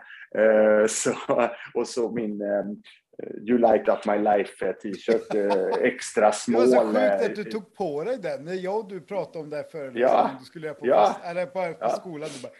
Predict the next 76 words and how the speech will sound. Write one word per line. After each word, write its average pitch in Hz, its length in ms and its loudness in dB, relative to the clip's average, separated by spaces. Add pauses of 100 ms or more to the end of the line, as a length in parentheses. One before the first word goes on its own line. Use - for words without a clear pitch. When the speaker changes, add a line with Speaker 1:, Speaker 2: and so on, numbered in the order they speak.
(120)
Speaker 2:
"Jag 170 100 -6
ska 269 160 -8
nog 226 240 -6
ha - 80 -2
den." 175 420 -4 (320)
Och 131 60 -12
jag 139 100 -4
Speaker 1:
Ja, 165 140 4
Speaker 2:
bara, 147 140 -6
Speaker 1:
men 170 100 0
Speaker 2:
"Ja, 143 60 -2
Speaker 1:
den, 190 200 4
Speaker 2:
han 190 240 -2
är 208 40 0
så, 175 80 0
Speaker 1:
men 185 120 2
den, 180 140 6
Speaker 2:
han 202 120 -2
är 202 60 -8
så 196 140 -10
rolig, 165 260 -8
han 165 140 -6
Speaker 1:
ja. - 80 -6
Speaker 2:
skojar." 156 360 -8
Och 170 60 -14
så 196 140 -18
såg 175 160 -10
jag 165 80 -6
en 131 60 -20
bild 160 200 -4
Speaker 1:
Ja. - 80 -14
Speaker 2:
på 147 60 -6
dig 135 140 -8
med 143 120 -12
den. 127 200 -12 (320)
<laughs> - 320 -10
Jag 247 160 -8
bara, 226 160 -4
Speaker 1:
Men 151 140 0
den 175 160 2
använde 170 320 0
jag 147 240 6
ju, 139 160 0
den, 160 240 -2 (320)
den 135 220 -2
använde 160 400 -2
jag 135 140 0
ju 127 80 0 (100)
på 110 420 0 (160)
Newton 113 460 -4
också. 123 500 0 (260)
Sen 127 160 2
hann 143 160 0
jag 139 120 2
ju 139 60 0
tvätta 135 380 0
den 131 200 0
innan, 113 360 -8
för - 80 -4
jag 113 60 2
har 113 80 4
ju 127 60 2
bara 127 160 4
en. 104 160 -4
Jag 107 120 -6
fick - 180 -8
ju 143 60 2
den 127 80 -2
här 113 80 0
fylld 101 260 -6
Speaker 2:
Ja. - 60 -12
Speaker 1:
trettiofem - 460 -4
där. 101 100 -2
Det 107 80 -6
är 120 140 -2
en 120 60 -4